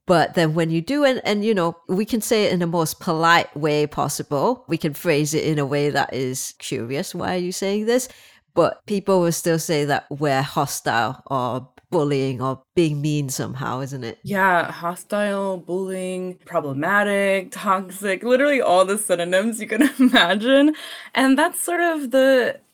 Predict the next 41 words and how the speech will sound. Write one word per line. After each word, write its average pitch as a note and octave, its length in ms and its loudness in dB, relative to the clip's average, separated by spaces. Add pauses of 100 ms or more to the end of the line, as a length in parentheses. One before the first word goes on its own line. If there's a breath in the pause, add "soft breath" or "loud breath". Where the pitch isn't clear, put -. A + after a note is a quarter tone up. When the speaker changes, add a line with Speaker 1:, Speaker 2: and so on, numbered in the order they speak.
(120)
Speaker 2:
what C4 560 2
a A#3 80 2
lot A#3 300 2
of D4 160 -4
Indigenous F#3 500 -4
people E3+ 320 -6
call F3+ 320 0
the G3 100 -4
white G3+ 480 -4
anthropologist G#3+ 1000 -6
effect, - 500 -12
where F#3 460 0
we A#3+ 160 0
have D#4 300 -2
people A#3 420 -2
that F#3+ 240 -2
don't F3 260 0
belong D#3+ 600 -4
to E3+ 300 -4
our D#3 220 -4
particular E3 600 -6
identities. E3 720 0
They F3+ 100 -4
don't E3+ 180 -2
have D#3+ 180 -6
that E3 160 -2
lived D#3 200 -4
experience. E3 960 -4 (180)
So A3 160 0
they G#3 140 -2
talk A3+ 340 -2
about F#3+ 320 0
us E3 400 -2 (160)
like F3+ 220 -2
we're F3 80 -2
just - 300 -8
some E3+ 220 -4
big E3 200 -4
experiment D3+ 840 -6
to C#3 100 -12
them C3 400 -12